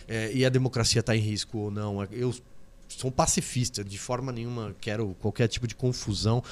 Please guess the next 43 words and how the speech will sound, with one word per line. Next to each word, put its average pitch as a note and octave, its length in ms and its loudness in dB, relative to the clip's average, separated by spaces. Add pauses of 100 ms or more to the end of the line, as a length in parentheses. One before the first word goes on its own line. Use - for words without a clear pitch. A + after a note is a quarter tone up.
(160)
convulsão B2 580 2
social, A#2+ 540 2 (460)
embora D#3 320 6
eu D3 80 6
acho C#3+ 120 2
que - 80 -6
dois B2 200 2
mil B2+ 100 0
e A#2+ 40 0
treze, B2 360 0 (300)
junho C3 400 2
de C#3 40 -2
dois B2+ 140 4
mil B2+ 120 0
e A2+ 40 2
treze C3 240 2
nunca C#3 240 -2
acabou A2+ 400 0
no A#2 80 -2
Brasil. G#2 420 -2 (240)
Acho - 160 -6
que - 80 -8
o F#2+ 80 -4 (240)
povo G#2+ 200 -4
despertou A2+ 420 0
ali. F#2 140 2 (360)
Mas F#3+ 120 6
quando F#4 140 2
a - 20 8
gente G4 120 4
fala C#3+ 180 4
sobre A#2+ 200 2
esse B2 160 2
modelo B2 500 8
de F#2 120 -4
democracia, G2 760 4
de - 80 -2
certa A2 320 2
forma G2 640 2 (160)
importado A2+ 580 0
do F#2 200 -6
modelo G2 320 0
americano, G2 600 4